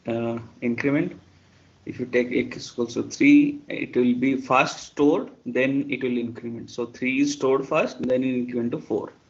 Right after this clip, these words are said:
So here if I'll take z equals to x plus plus means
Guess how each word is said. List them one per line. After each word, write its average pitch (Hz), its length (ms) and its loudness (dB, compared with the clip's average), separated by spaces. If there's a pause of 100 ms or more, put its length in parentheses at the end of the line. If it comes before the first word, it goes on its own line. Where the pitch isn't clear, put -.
(380)
So 151 300 4
here 147 240 4
if 139 220 4
I'll 143 240 4
take 151 280 -2
z 127 220 2
equals 143 440 0
to 139 120 0
x 123 140 -6
plus 139 280 -2
plus - 340 -4
means 202 340 -6